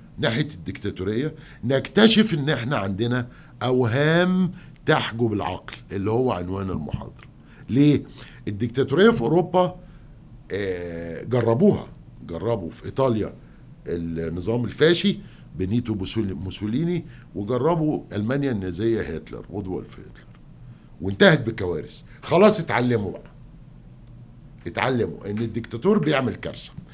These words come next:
احنا ما بنتعلمش، يعني احنا عندنا بنعيد ونزيد نفس الموضوع ونفس الزعيم الملهم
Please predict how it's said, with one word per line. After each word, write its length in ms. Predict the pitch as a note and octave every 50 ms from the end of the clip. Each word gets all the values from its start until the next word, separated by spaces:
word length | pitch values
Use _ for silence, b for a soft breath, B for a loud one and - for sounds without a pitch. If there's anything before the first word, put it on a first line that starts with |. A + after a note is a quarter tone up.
| B B B B - -
احنا 240 | D#3 D3+ D#3 A3 G#3
ما 120 | F#3+ F#3+
بنتعلمش، 720 | F#3 E3 D3 - B2 A#2+ B2+ D3 F3 G3 D#3+ - - - - - - - - - - - - -
يعني 260 | - F2+ D2+ D#2 A2+ A2
احنا 200 | G2 G2+ B2+ G2
عندنا 440 | F2 F2 E2 E2 G2+ G#2+ A2 A2+ A2+ B B B B B B -
بنعيد 640 | - G2 A2+ A#2 A#2 A2+ G2+ A2 B2+ C3+ C#3+ C#3+ B2
ونزيد 580 | A#2+ B2 B2 A2 G2+ G2 G2 G2 G2+ F#2+ - -
نفس 400 | A2+ B2 D#3 D#3+ D#3 - - C3+
الموضوع 920 | C#3 C3 B2 A#2+ A2 A2 A2 G#2 G2 G2+ G2 G#2 B2 C3 B2+ B2+ A#2 F#2
ونفس 520 | E2 E2 F2+ G2+ A#2 B2+ C3+ - - - A#2
الزعيم 500 | G#2+ - - F2 E2+ F2 G2+ A2+ B2 A#2+
الملهم 680 | G#2+ F2 F2 G2 G#2+ A2 A#2 A2 G#2+ A2 G#2 B2+ B2